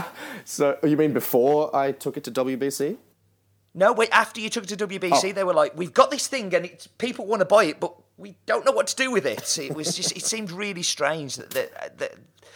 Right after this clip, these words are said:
Speaker 2: they, they, they were very slow to kind of pick up. I think people were more interested in buying it before they were more
Speaker 1: Yeah,
Speaker 2: interested
Speaker 1: I
Speaker 2: in
Speaker 1: think,
Speaker 2: selling it.
Speaker 1: yeah, I think they, um,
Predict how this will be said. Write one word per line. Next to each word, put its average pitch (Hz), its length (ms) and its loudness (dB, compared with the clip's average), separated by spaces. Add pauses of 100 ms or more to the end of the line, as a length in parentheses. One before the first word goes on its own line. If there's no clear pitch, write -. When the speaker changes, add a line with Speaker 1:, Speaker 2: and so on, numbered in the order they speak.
(220)
Speaker 2:
they, 147 100 -6
they, 160 220 -8
they 165 180 4
were 165 80 2
very 180 280 0
slow 165 360 4
to 156 100 -6
kind 131 240 -2
of 123 80 -12
pick 147 220 -8
up. - 160 -10
I 202 80 0
think 160 180 -8
people 170 240 -8
were 165 80 -4
more 165 200 0
interested 160 420 -6
in 139 100 -8
buying 131 320 4
it 110 100 -12
before 123 280 -10
they 123 160 0
were 120 100 -8
more 120 220 -6
Speaker 1:
Yeah, 120 60 -6
Speaker 2:
interested 190 380 -4
Speaker 1:
I 175 60 4
Speaker 2:
in 175 60 -2
Speaker 1:
think, 190 160 -2
Speaker 2:
selling 147 300 -6
it. - 40 0
Speaker 1:
yeah, 196 180 4
I 175 120 4
think 214 320 -2
they, 170 420 2
um, 139 440 -2